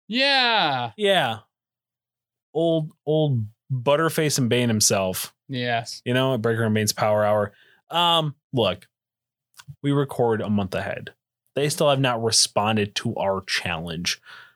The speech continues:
Speaker 2: where you are gonna fight Breaker fist to fist.
Speaker 1: In Super Smash Brothers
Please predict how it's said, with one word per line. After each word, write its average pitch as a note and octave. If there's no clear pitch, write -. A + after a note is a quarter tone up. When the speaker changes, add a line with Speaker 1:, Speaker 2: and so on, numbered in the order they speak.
Speaker 2:
where A2+
you C3+
are E3
gonna C3+
fight C3
Breaker A#2
fist -
to E3+
fist. C#3
Speaker 1:
In C3+
Super A#3+
Smash A#3
Brothers G#3